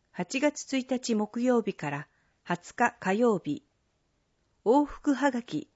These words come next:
または館内備え付けの申し込み書に必要事項を記入の上、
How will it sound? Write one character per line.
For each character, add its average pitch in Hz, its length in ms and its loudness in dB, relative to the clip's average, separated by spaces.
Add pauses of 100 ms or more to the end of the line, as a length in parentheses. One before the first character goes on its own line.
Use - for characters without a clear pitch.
ま 175 100 2
た 220 140 2
は 170 200 -2 (300)
館 269 200 4
内 214 380 0
備 233 380 0
え 247 40 -4
付 233 240 -2
け - 20 -2
の 220 100 0
申 190 260 0
し - 60 -12
込 214 120 -4
み 208 100 -2
書 202 160 -4
に 160 200 -4 (340)
必 - 260 -4
要 285 200 4
事 285 160 -4
項 208 260 0
を 165 60 -2
記 - 180 -4
入 185 200 2
の 175 200 0
上、 165 280 -2